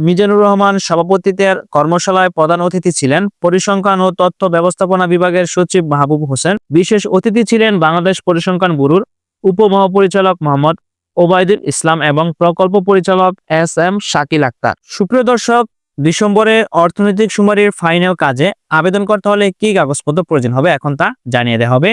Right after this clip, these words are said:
তবে যারা মাধ্যমিক স্কুল সার্টিফিকেট বা এসএসসি পরীক্ষায় উত্তীর্ণ হয়েছেন তাদের অবশ্যই এসএসসি সার্টিফিকেটের ফটোকপি বা মার্কশিটের ফটোকপি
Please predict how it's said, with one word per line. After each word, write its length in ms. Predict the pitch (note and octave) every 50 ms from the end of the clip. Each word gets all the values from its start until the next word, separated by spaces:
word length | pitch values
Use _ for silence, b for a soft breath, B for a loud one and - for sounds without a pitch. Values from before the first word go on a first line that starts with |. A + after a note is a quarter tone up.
| - - -
তবে 180 | G3 F#3 G#3 G#3+ G#3+ G3 E3
যারা 220 | D#3+ C#3 C3+ C#3+ E3 F#3+ - D#3 D3
মাধ্যমিক 340 | D#3 F3 F3 G3 G3 G3+ F#3+ F#3+
স্কুল 160 | - - G#3 F#3+ G3
সার্টিফিকেট 440 | F#3 F#3 F#3+ F3+ G3 F#3+ G3 F#3+ D3+ C3
বা 80 | B2+ B2 B2+ - - D3+ D#3+
এসএসসি 300 | E3 - G3 - - G3+ - -
পরীক্ষায় 360 | C3+ B2+ A#2 - D#3 G3 - - _ _ D#3+
উত্তীর্ণ 260 | D#3 - - D#3 D#3 C#3
হয়েছেন 260 | B2+ A#2 A2 - F3 G3 - -
তাদের 200 | D3+ D3 D#3 D3+ C#3+ D#3+
অবশ্যই 340 | E3 G3 F#3+ - - F#3+ - - C3+ D#3
এসএসসি 180 | E3 - F#3+ F#3+ -
সার্টিফিকেটের 540 | F#3 E3 E3+ F#3 E3+ G3 F3+ F#3 F#3 F3+ F#3 -
ফটোকপি 400 | - D#3 D3 D#3 D3+ D#3 D#3 E3+ D3+ C3+
বা 60 | C3+ D3+ E3 D#3 C#3
মার্কশিটের 400 | C3 C3 - - D3 C#3+ E3+ E3+ -
ফটোকপি 380 | C#3 B2 C3+ A2+ A#2+ B2 D#3+